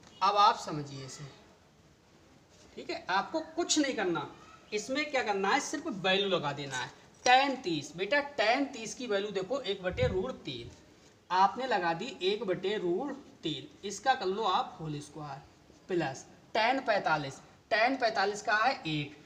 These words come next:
तो बेटा एक का कर लिया आपने होल square, tan साठ, तो tan साठ का है under root तीन, बेटे under root तीन का कर लिया आपने होल स्क्वायर।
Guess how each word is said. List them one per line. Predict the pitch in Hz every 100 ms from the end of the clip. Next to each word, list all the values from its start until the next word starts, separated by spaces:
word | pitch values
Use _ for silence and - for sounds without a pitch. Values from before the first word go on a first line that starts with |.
| - -
तो | 208
बेटा | 208 262 -
एक | 180 196 -
का | 240
कर | 226
लिया | 180 185 208
आपने | 175 - -
होल | 147 143 143
square, | - 151 143 139 - - - - -
tan | 226 254 277
साठ, | - 165 143 - - - - - _ _ _
तो | 202 190
tan | 214 214 262
साठ | 233 190 190
का | 208
है | 214 233
under | 196 190
root | 202 - -
तीन, | 151 135 - - - -
बेटे | 165 165 247 180
under | 175 185 233
root | 214 214 -
तीन | 190 190
का | -
कर | 196
लिया | 165 185 196
आपने | 156 185 277
होल | - 156 135
स्क्वायर। | - - 135 -